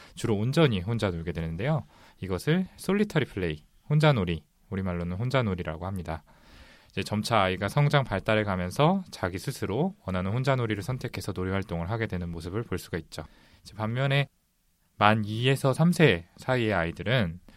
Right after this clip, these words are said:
주로 혼자서 또는 주 양육자랑 함께 노는 반면에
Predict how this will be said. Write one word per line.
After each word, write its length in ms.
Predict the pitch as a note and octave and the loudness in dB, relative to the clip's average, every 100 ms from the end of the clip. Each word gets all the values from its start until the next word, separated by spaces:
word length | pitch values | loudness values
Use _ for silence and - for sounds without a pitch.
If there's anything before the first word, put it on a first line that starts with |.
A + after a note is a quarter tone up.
| - - | -20 -10
주로 220 | - G#2 | -2 2
혼자서 600 | C#3 E3 D3 F#2 F2 D3 - - | 4 4 4 2 2 -2 -8 -12
또는 400 | - A2+ F#2 E2+ - | -4 0 0 -2 -6
주 160 | G#2 G2 | -4 0
양육자랑 480 | F2+ G#2 G#2+ G2+ | 0 0 0 0
함께 220 | A#2+ D3 C3+ | 0 0 -2
노는 240 | G2+ G2 | -2 -2
반면에 560 | F2+ F2 E2+ A2+ B2 | -2 -4 -4 -2 -2